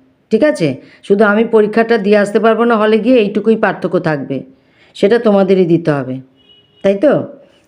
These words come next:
আচ্ছা, আমরা এতদিন ইম্পর্টেন্ট ফাইভ মার্কসের কোশ্চেন সলভ করেছি, আহ,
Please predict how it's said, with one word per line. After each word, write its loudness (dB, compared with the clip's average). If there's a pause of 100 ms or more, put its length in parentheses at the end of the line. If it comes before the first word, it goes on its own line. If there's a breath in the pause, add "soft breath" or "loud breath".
(120)
আচ্ছা, -6 (380 loud breath)
আমরা 0 (200)
এতদিন 2 (540 loud breath)
ইম্পর্টেন্ট 0 (120)
ফাইভ -2 (100)
মার্কসের 0
কোশ্চেন 0 (520)
সলভ 0 (120)
করেছি, 2 (100)
আহ, -6